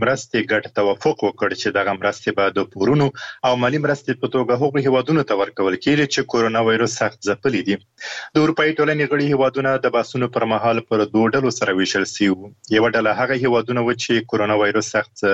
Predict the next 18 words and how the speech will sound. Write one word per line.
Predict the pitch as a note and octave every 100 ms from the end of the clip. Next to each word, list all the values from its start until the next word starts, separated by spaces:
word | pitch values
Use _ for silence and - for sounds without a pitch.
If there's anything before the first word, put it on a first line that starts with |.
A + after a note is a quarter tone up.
| G2+
مالي | G2 G2 G2+ G2+
زیانونه | A2+ C#3 C3+
ور | C3 B2+
اړولي | A#2+ A#2 A#2+ A#2+ A#2+
او | A2+
بله | B2 A2+
ډله | A#2+ A2+ A#2+
هغه | A#2 A#2 A2+
هیوادونه | G#2 A#2 C#3+ C#3
وو | C#3 -
چې | C#3 B2+
د | A#2+
مالي | A#2 B2+ B2+
مرستو | D3+ - D3+ C#3+
د | C3
لګولو | B2+ C3 C#3 C3+
په | B2+
اړه | B2+